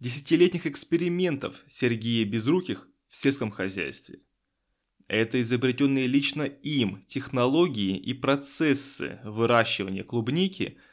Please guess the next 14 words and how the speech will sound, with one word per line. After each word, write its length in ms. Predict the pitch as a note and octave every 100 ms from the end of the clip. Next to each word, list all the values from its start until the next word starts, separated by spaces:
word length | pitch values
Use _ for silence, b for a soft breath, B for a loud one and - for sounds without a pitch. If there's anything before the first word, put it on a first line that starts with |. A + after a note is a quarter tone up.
| b b -
в 80 |
российских 600 | A#2 A2+ - D#3+ - G#2+ -
северных 540 | - A#2+ A#2 G#2+ G2+
городах. 680 | A2+ G#2 G2 G2 F#2 - - _ _ _ _ _ _ _ _
Это 720 | - C3 C#3 - C3+ B2+ - -
площадка 1120 | C#3 D#3 - - - F3 B2+ - - - - -
для 220 | A2 B2
тестирования 840 | B2 C#3 - - D3 C#3+ C3+ C3+
инновационных 800 | - B2+ C3+ C3+ C#3 D3+ C#3+ C#3
решений 920 | C#3 C#3+ - - D3+ B2 F#2+ - - b b b b b
в 100 | B2+
области 540 | B2+ B2 B2 A#2+ -
оснащения, 1040 | A#2+ A#2+ C3 B2+ - - G#2+ E2 C2+ - - _ _
управления 1080 | C3 B2 C3+ C3+ B2+ B2+ A2 F2+ E2 -